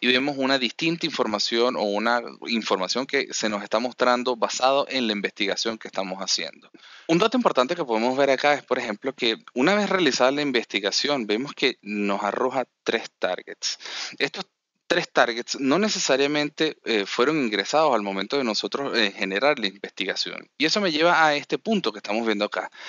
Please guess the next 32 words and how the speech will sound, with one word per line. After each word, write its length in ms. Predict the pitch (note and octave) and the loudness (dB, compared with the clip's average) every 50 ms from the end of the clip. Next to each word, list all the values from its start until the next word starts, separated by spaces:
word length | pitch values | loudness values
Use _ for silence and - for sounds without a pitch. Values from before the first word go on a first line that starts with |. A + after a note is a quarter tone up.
| - - - - - - - | -8 -8 -8 -10 -12 -14 0
Cada 180 | - E3+ F#3 A3+ | 4 4 6 6
una 200 | A#3+ A#3+ A#3+ A#3+ | 6 4 4 4
de 80 | A3+ | 4
las 80 | A3 G3 | 2 2
informaciones 560 | F3 - C#3 A#2+ A#2 A2 - - C3+ E3+ F3 | 0 0 0 0 0 0 0 0 -2 -2 -2
que 80 | E3 D3+ | -2 -2
nosotros 340 | A#2 - A2+ A2+ B2+ C3+ | -2 -2 -2 -2 -2 -2
vemos 240 | C3+ C3+ C3+ C3+ B2+ | -2 -2 -2 0 -2
acá 320 | B2 A2 - A#2 A#2 A#2+ F#2+ | -2 -2 0 2 0 2 0
en 120 | A#2 A2+ | -2 -4
Cisco 400 | G#2+ - C3+ C3 B2+ - - C#3 | -2 -2 -2 -2 -2 -2 -2 -4
Threat 240 | B2+ - B2+ B2 A#2 - | -2 0 -2 -2 -2 -2
Response, 480 | A#2+ A2+ - - D3 C3+ A2+ - - - | -4 -4 -2 -2 -2 -2 0 -2 -4 -4
que 120 | - F#2 | -6 -2
tienen 320 | F#2+ A2 B2 D3+ D#3+ - - | -2 -2 -2 -2 -6 -6 -4
una 240 | - E3+ F3 F3 D#3+ | 0 0 0 0 0
pequeña, 580 | - A2+ - - A#2+ A#2+ C3 C3+ C#3 C#3 C3+ - - | -2 -4 -4 -4 -4 -2 -2 -2 -2 -2 -2 -4 -4
eh, 380 | - G#2 G2 F#2+ F#2+ - - - - - B1 _ _ _ _ | -4 -4 -2 -4 -4 -8 -10 -14 -18 -20 -20 _ _ _ _
lupa 400 | F2 G#2 A2+ C3+ C#3 D3 - G#2 | -6 -2 0 0 0 2 0 -2
azul 560 | - - - F2 G2 - - C3 B2+ A2+ - | -2 0 -4 -4 -2 -2 -2 -2 -2 -2 -2
en 120 | - F#2 F#2 | -4 -4 -4
la 80 | F2+ | -2
mano 240 | F#2 F#2 G#2 B2+ C3+ | -2 0 0 0 -2
superior 480 | - D3+ B2 - G#2 G2+ A2 B2 C#3 D3 | -4 -4 -2 -2 -2 0 0 0 0 2
derecha, 420 | D#3 C#3 G#2+ G2 - - A#2+ - - - - - - | 0 0 0 -2 -4 -6 -10 -10 -12 -12 -12 -12 -8
significa 460 | - - B2+ C3+ C#3 - F#3+ F#3 - | -4 -2 0 0 0 0 -2 -2 -2
que 80 | G#3+ G3+ | -4 -4
fueron 320 | - - D3 C#3+ D#3 D#3 D3 | 0 0 0 2 2 2 2
datos 280 | D3+ D#3 D3+ - E3 | 2 2 2 0 -4
que 80 | - C#3 | -4 -4
nosotros 400 | B2 A2 - - A2 - D3+ C#3+ - | -4 -2 -2 -2 -2 -2 -2 -2 0
agregamos 680 | A2 A#2 G2+ G2+ G2 F#2+ G2+ A2 B2 B2 A#2+ A2+ G#2 | -2 0 0 -2 -2 0 0 0 2 2 0 -2 -6